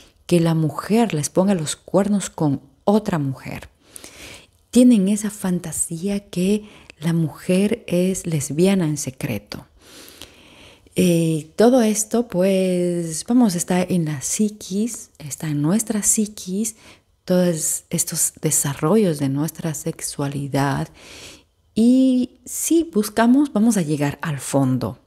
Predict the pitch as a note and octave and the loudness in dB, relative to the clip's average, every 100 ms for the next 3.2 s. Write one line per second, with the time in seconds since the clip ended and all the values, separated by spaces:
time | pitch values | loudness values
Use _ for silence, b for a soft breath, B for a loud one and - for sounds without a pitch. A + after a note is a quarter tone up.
0 | _ D#3+ - E3 D3+ C#3+ - D#3 - - | _ -8 -2 0 0 -2 -8 -8 -6 -2
1 | E3 B3 A3 - _ _ _ _ _ _ | 2 2 0 -4 _ _ _ _ _ _
2 | _ - - _ - C#3+ D#3 D3 - A#3 | _ -20 -20 _ -2 -2 -2 -2 2 4
3 | A#3 | 2